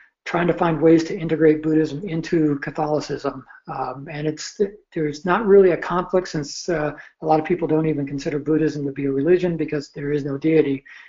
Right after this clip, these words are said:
But the mindfulness a-, aspects of it, the awareness aspects, are very powerful. And Thomas Merton said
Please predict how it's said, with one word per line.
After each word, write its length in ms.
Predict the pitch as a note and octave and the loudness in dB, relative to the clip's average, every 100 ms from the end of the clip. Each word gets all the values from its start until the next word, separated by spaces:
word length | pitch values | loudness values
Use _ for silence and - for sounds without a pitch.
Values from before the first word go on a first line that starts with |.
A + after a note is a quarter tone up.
| - - | -20 -12
But 100 | F3 | -10
the 80 | D#3+ | -6
mindfulness 720 | D3+ F3 G#3 G#3 F3+ D#3 - | 0 4 4 4 -2 -2 -4
a-, 260 | C#3+ C#3 - | -8 -10 -10
aspects 460 | D#3 D3 - C3+ - | -10 -8 -10 -10 -10
of 100 | C3 | -12
it, 80 | C3+ | -8
the 120 | C#3+ | -4
awareness 580 | C#3 D#3 E3+ E3+ D#3 C#3+ | 0 4 6 6 2 -4
aspects, 600 | C3+ - - - - - | -10 -10 -16 -12 -12 -12
are 100 | C#3+ | -8
very 200 | C#3+ D#3 | 0 0
powerful. 580 | D3+ C#3+ C3 C3+ - - - - - - _ _ _ _ - | 0 -4 -4 -4 -6 -16 -20 -20 -20 -20 _ _ _ _ -16
And 100 | C#3 | -6
Thomas 320 | G3 G#3+ - | 0 2 2
Merton 320 | F#3 G3 D3+ | 4 4 2
said 400 | C#3 E3 D3+ - | 0 0 0 -4